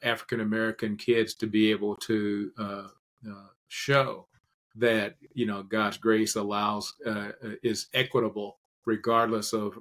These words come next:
racial categories. And so I was able to, uh, be put on an academic path that allowed me to have opportunities that I would not have had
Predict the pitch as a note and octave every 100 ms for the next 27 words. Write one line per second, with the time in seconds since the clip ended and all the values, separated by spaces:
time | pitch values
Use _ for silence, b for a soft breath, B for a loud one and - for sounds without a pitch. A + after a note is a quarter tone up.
0 | - A2+ A2+ A2 G2+ - A#2+ A2+ G2+ G2
1 | G2 F#2+ G2+ G2 - G2+ G2 A2 G#2 G#2
2 | G#2+ G#2 G2+ - G2 - b b b -
3 | A2 G#2 G2+ G#2+ A2 C#3 A#2+ A#2 G#2+ G#2+
4 | - B2 A#2 A2 A2+ A#2 A2 - A2 G#2
5 | G2+ - - G2+ G2+ G#2+ G#2+ G#2 G#2 G2+
6 | A2 G#2 A2+ G#2 G#2+ G#2 G2+ - A#2+ G#2+
7 | G2+ - G#2+ G2+ G2 _ _ _ - G#2
8 | G2+ G2 - A#2+ A2+ G#2 G#2 A2 A2+ G#2+
9 | G2+ A2+ G#2+ G#2